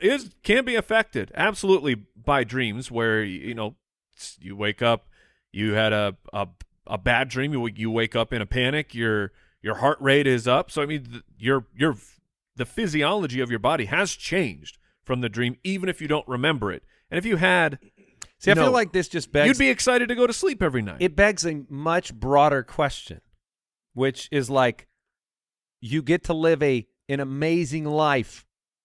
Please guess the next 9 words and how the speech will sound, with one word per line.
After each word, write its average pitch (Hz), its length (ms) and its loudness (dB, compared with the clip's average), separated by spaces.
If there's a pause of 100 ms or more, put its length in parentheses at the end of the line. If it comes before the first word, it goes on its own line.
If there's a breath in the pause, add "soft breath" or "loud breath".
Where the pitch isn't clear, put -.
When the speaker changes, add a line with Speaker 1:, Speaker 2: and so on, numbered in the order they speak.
(400)
Speaker 2:
but 139 180 0
then 139 420 0 (360)
you 123 140 -2
forget 143 400 2
it - 260 -4 (640)
Speaker 1:
Right. 147 420 4
Speaker 2:
at 143 160 4
the 156 240 0
end, 131 300 2